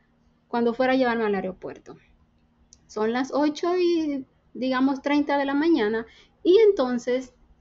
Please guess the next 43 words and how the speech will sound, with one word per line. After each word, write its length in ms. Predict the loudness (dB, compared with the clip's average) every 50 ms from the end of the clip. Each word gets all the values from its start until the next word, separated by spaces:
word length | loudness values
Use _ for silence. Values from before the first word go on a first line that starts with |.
| -14 -2
yo 260 | 2 4 4 4 4
había 260 | 2 2 2 0 0
recogido 760 | 0 -2 -2 -2 -4 -6 -4 0 2 2 2 2 2 0 -2 -2
todos 460 | 0 2 2 4 4 4 4 2 2
los 200 | 2 0 -2 -4
papelitos 560 | -6 -6 -4 -2 -2 -2 -2 -4 -6 -8 -6
que 120 | -6 -2
yo 140 | -2 -2 -2
tenía 360 | -2 -4 -4 -4 -4 -6 -8
pegados, 460 | -6 -6 -4 -2 -2 -2 -2 -2 -2 -4
los 200 | -4 -6 -4 -4
había 320 | -2 -2 -2 -2 -4 -6
despegado, 720 | -6 -8 -8 -8 -10 -8 -6 -2 0 0 0 2 0 0
así 220 | -2 -2 -4 -4 -4
que 120 | -2 -2
yo 140 | -2 -2 -2
pensé 280 | -2 -4 -2 -4 -4 -4
que 120 | -2 -2
ya 80 | 0 0
había 180 | 0 0 -2
terminado, 560 | -4 -4 -2 -2 -2 0 -2 -2 -4 -4 -6 -12 _ _ _ _ _ _ _
pero 200 | 2 4 4 2
no 120 | 2 2
me 100 | 2 2
percaté 540 | 2 0 -2 -2 -2 -4 -2 -2 -4 -4 -2
que 100 | -2 -4
el 140 | -2 -2 -2
letrero 440 | -2 -2 0 0 2 2 2 0 0
seguía 240 | 0 -2 -2 0 0
en 60 | -2
la 140 | -4 -4 -2
puerta. 500 | 0 2 2 2 0 -6 -12 -14 -14 _ _ _ _ _ _ _ _ _ _ _
Cuando 300 | -6 -4 -2 -2 0 0
llega 360 | 0 2 2 2 2 0 -2
la 100 | -4 -4
señora 420 | -6 -6 -4 -4 -4 -4 -4 -4 -4
de 120 | -4 -2
limpieza, 640 | 0 0 -2 -2 -2 -2 -4 -4 -4 -8 -12 -16 -16 -18 _ -14
estaba 400 | -14 -12 -8 -6 -4 -2 0 0
más 220 | -2 -2 -4 -4
enojada 520 | -2 -2 -2 -2 -4 -8 -8 -6 -6 -8 -6
que 100 | -4 -2
nunca. 480 | 0 0 0 -2 -2 -6 -12 -20 -20